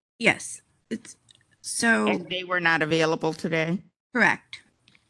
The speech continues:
Speaker 2: And how much notice did counsel have about this hearing?
Speaker 1: About two weeks.
Speaker 2: Okay.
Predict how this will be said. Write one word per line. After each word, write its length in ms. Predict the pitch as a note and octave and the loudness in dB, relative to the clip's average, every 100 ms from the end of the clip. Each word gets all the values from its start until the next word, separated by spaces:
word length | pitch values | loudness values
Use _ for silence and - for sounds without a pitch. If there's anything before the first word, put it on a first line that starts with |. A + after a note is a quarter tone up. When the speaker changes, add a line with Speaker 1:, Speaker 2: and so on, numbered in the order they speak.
| _ | _
Speaker 2:
And 160 | F#3+ G3 | 0 2
how 100 | G#3 | 2
much 280 | G#3 G3+ | 0 0
notice 440 | F#3+ F3 E3 E3 - | 0 0 -2 -6 -6
did 220 | E3 D#3 | -6 -4
counsel 420 | F3+ E3 D#3+ D3+ | 0 0 0 -4
have 340 | E3 D#3 D3+ C#3 | -4 -2 -2 -2
about 300 | C3 C#3+ C#3+ | -4 -4 -4
this 160 | C#3 | -8
hearing? 460 | - C3+ C3 B1+ - _ _ _ _ _ _ _ _ _ _ _ | -8 -8 -8 -12 -14 _ _ _ _ _ _ _ _ _ _ _
Speaker 1:
About 380 | - - G#3 - | -10 -6 -6 -6
two 160 | - B3 | -4 -2
weeks. 520 | A#3 - - - - _ _ _ _ _ _ _ _ _ _ _ _ _ _ _ _ A#3 | -2 -6 -12 -14 -14 _ _ _ _ _ _ _ _ _ _ _ _ _ _ _ _ -18
Speaker 2:
Okay. 200 | D3 - | -16 -16